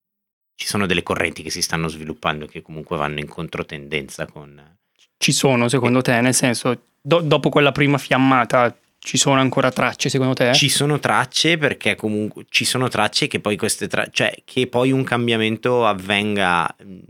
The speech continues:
Speaker 1: in due anni o in ottanta è, è poi una cosa chiaramente diversa per noi, ma, eh,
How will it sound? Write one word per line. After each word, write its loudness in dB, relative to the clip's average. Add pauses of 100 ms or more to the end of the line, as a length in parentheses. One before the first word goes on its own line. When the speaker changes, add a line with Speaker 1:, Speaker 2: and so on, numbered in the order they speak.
(240)
Speaker 1:
in -2
due 0
anni 0
o -2
in -2
ottanta -2
è, -6
è -20
poi -4
una -2
cosa -4
chiaramente -4
diversa -2
per -4
noi, -4
ma, -4 (600)
eh, -6